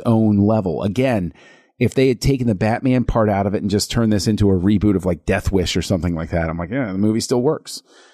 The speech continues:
And it's a, it, it's just, it's just a very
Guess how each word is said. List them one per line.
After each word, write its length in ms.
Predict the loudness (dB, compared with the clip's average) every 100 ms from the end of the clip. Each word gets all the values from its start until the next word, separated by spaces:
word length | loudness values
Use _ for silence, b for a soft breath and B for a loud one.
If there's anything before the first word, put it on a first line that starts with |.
| b b -4
And 500 | 0 2 2 0 -4 -10 _ _ _ _ _
it's 440 | 0 0 0 -6 -6 -4
a, 580 | 0 0 0 -6 -10 -16 _ _ _ _ _ _ _ _ _ _ _ _ _ _ _ _ _
it, 140 | -10 -4
it's 240 | -4 -4 -2
just, 420 | 0 0 -4 -8 _ _ _ _ _ _ _ -2
it's 300 | -2 -2 -10
just 580 | -6 0 0 0 -4 -10 -4
a 640 | 0 2 0 0 -4 -8 -16 _ _ _ _ _ _ _ -16
very 1000 | -14 -6 0 4 4 4 4 4 0 -10